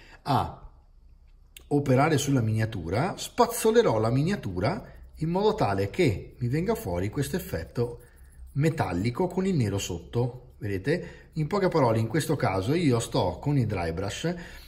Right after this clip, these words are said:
utilizzando il pennello che è sporco praticamente del colore per evidenziare,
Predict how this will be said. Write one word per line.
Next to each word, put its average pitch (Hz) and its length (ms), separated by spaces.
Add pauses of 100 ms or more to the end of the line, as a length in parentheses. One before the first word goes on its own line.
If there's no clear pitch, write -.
(100)
utilizzando 131 920
il 131 140
pennello 143 520
che 104 360
è - 40
sporco 139 680
praticamente 92 800 (340)
del 104 220
colore 120 640 (280)
per 226 200
evidenziare, 131 1000